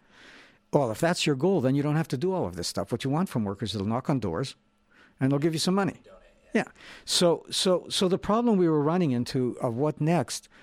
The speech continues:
Speaker 1: I wasn't surprised by the fact that the trade union leaders began to fade, because, uh, we shouldn't expect them to be revolutionary. Uh, what I, what was disappointing was that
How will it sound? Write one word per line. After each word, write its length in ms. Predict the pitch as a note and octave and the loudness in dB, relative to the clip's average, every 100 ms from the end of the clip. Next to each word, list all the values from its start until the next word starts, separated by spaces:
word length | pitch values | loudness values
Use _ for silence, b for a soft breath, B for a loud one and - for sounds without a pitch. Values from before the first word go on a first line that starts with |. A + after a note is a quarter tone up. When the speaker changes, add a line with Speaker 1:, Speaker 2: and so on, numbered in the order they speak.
| B B B B - | B B B B 0
Speaker 1:
I 160 | G3+ | 2
wasn't 300 | A#3+ G#3+ G3 | 4 4 2
surprised 680 | - C#3+ D#3+ C#3 C3+ - - | 0 -2 0 0 0 -4 -2
by 160 | B2 A2+ | 0 0
the 100 | G#2+ | -4
fact 440 | - A2 G#2+ - | -2 -2 -2 -4
that 300 | A2 G2+ - | -2 -2 -2
the 80 | - | -6
trade 320 | - C3+ A2+ | -2 -2 0
union 300 | A2+ A2 G#2+ | 0 0 0
leaders 460 | G2+ G2+ G2 F#2+ - b b | 0 -2 -2 -4 -8 b b
began 300 | A2 A2 G2 | -4 -2 -4
to 100 | G2+ | -8
fade, 380 | - F#2 D2+ - - _ _ - _ b b b b b b b - | -8 -6 -6 -12 -20 _ _ -20 _ b b b b b b b -4
because, 760 | G3 - F3+ F3+ - - - _ _ _ - | -4 0 0 0 -2 -10 -14 _ _ _ -6
uh, 600 | D3 D#3 E3 E3+ F3 E3 C3 C3 D#3 | -4 -2 -2 -4 -4 -6 -8 -8 -2
we 120 | F3+ | -2
shouldn't 260 | F3+ F#3+ G#3 | 0 0 -2
expect 320 | - F#3+ G3 | 0 -2 0
them 80 | G3 | -2
to 120 | E3+ | -2
be 120 | F#3 | 0
revolutionary. 680 | F3+ E3 G#3 F#3 - G2 - _ _ _ B B B B B B | 0 0 -2 -2 -4 -6 -10 _ _ _ B B B B B B
Uh, 220 | C#3+ C3+ C3 | -4 -2 -2
what 300 | E3 D#3 D#3 | 0 0 0
I, 60 | - | 0
what 260 | E3+ D#3 | -2 0
was 200 | G3 A3+ | -2 0
disappointing 800 | G3 D3+ B2 - G#2+ G#2+ B2 B2 | 0 -2 -2 -2 -2 -2 -2 -2
was 300 | B2 C3 A#2+ | -2 -2 -4
that 240 | - C3+ | -4 -4